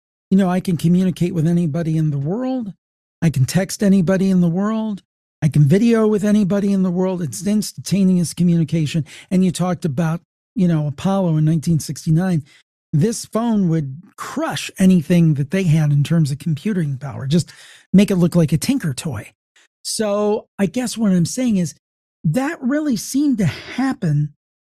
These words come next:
post-World War Two. I mean, if you look at stuff that was made in the, the thirties and the forties, I mean, it might have been two hundred years ago. It's, it's so backward, and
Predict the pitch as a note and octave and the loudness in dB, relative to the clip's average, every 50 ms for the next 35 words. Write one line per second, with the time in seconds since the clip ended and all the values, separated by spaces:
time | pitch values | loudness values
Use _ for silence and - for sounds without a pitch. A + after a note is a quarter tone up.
0 | _ _ _ _ _ _ _ _ - - G#3+ G#3 - - - E3+ F#3+ F#3 F3+ E3+ | _ _ _ _ _ _ _ _ 0 0 0 0 -2 -4 0 2 4 4 4 4
1 | D#3 C#3+ D3+ D#3+ D#3+ D3+ C3+ - - A3+ B3 G#3 - A#2 - _ _ _ _ _ | 2 2 2 2 2 2 0 -2 -6 -4 -4 -4 -6 -8 -14 _ _ _ _ _
2 | _ _ _ _ F#3 F3+ G3 G3 G3 F#3+ - - D4+ E4 E4 D4+ C4 - - G3+ | _ _ _ _ 6 6 6 6 4 2 2 2 2 2 4 2 0 2 0 0
3 | D#3+ - _ _ _ _ _ - - - - A#3+ G#3+ - - F#3+ E3+ - D#3+ D#3+ | -2 -2 _ _ _ _ _ -12 -12 -8 -6 -6 -6 -4 -2 -2 -2 0 2 4
4 | D#3 F3+ G3 G3 F#3+ D#3+ D#3 D3 B2+ B2 B2+ D#3 - _ _ _ _ _ - F3 | 4 4 4 4 2 0 0 -2 -2 -4 -8 -12 -16 _ _ _ _ _ -4 -4
5 | C3+ - A#3 C#4 C4 G#3+ G3 E3+ D3+ B2+ D3+ C3 B2 - - C4+ C#4+ C#4+ G#3+ F3 | -4 -2 -2 -2 0 2 2 2 2 2 0 -2 -2 -2 -2 0 0 2 2 2
6 | E3+ D#3 - - _ _ _ _ _ _ _ _ _ _ - C4 D4+ D#4 C#4 A#3+ | 2 0 -2 -6 _ _ _ _ _ _ _ _ _ _ 2 4 4 4 4 2
7 | B3 B3 F#3 F#3 E3+ C#3 G3+ G#3+ G#3+ G#3 - - - - C4 B3+ E3 G#3+ B3+ A#3+ | 2 2 2 0 0 2 2 2 2 0 0 -2 -2 -2 0 2 2 2 2 0
8 | B3+ A#3+ F#3 A3+ A#3 C#4+ D#4+ D#4 B3+ G#3 F3+ C#3+ D3 G#2+ C#3 D#3 F3 F3+ C#3 - | 0 -2 0 0 0 0 -2 -4 -6 -6 -8 -8 -8 -10 -10 -2 0 0 0 0
9 | - B3 F#3 C3+ - - - - B3 B3 A#3 G3 D3+ C3+ - _ _ _ _ _ | 0 -2 -2 -2 -2 -6 -6 -4 -2 0 0 0 0 -2 -4 _ _ _ _ _
10 | - F#3+ G3+ A3+ A#3 A3+ - - F#3 D#3 D3 D3+ D#3 D#3 D3+ C#3+ | -4 -2 -2 -2 -4 -6 -6 -4 -4 0 2 4 4 4 4 2